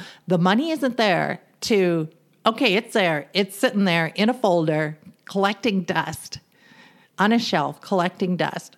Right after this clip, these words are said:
How can I transition it from something that's invisible, that nobody's seeing, into something that they want to have?" 'Cause just imagine that one thing that you really want sitting in your garage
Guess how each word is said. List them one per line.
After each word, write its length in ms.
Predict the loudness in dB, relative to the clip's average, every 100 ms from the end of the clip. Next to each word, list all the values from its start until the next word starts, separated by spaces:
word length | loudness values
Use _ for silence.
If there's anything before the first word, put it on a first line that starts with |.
| -12
How 300 | -2 2 2
can 240 | 2 2
I 100 | 2
transition 680 | 0 0 0 2 0 0 -2
it 260 | -2 -4 -2
from 340 | 0 0 -2
something 460 | -2 0 2 2 4
that's 340 | 4 2 -2 -4
invisible, 760 | 0 0 2 2 2 2 0 -2 -12 -4
that 160 | -2 2
nobody's 540 | 4 4 2 0 -2
seeing, 340 | -2 0 -2 -6 -16 -20 -10 0
into 240 | 2 2
something 840 | -2 -4 0 0 0 0 0 -2 -4
that 420 | -2 0 0 0 -4
they 500 | -8 -2 0 0 -4 -10 _ _ _ -2
want 280 | 0 0 -2
to 40 |
have?" 320 | -6 -4 -4 -4
'Cause 320 | 0 0 -2 -14 -20 _ _ -4
just 260 | -2 0
imagine 500 | 0 2 0 -2 -12 -14 _ -2
that 180 | 0 4
one 220 | 2 2
thing 240 | 0 0
that 120 | 0 0
you 80 |
really 260 | 0 0 -2
want 440 | -4 -8 -12 -20 -20 _ _ _ _
sitting 440 | -18 -2 2 4 2
in 100 | 2
your 140 | -2
garage 580 | -4 -4 -4 -6 -10 -20